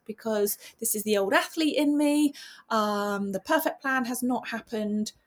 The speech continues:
So don't stress. I can't control it. I can't control these circumstances." For example, if you're an athlete, the weather, the other athletes, um, you know, your, um, equipment, if something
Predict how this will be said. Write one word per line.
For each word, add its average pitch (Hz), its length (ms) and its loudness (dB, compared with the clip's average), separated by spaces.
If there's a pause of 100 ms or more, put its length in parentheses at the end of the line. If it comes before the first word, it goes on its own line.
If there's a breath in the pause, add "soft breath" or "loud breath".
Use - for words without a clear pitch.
(180)
So - 140 -4
don't 196 240 2
stress. - 480 -2
I 202 60 -6
can't - 260 -4
control 285 460 0
it. 285 180 4
I 196 80 -2
can't 202 320 -6
control 233 480 2
these 208 320 -4 (260 loud breath)
circumstances." 233 1040 0 (160)
For - 120 -6
example, 208 480 0
if 180 160 -6
you're 175 240 -2
an 180 80 -4
athlete, 214 540 -4
the - 100 -10
weather, 214 440 4 (280 loud breath)
the - 100 -6
other 170 260 2
athletes, - 800 0 (300 loud breath)
um, 170 280 -4
you 185 140 -8
know, 92 60 -8
your, 165 500 0
um, 151 540 -6
equipment, 269 480 0
if 233 80 -2
something 240 400 -2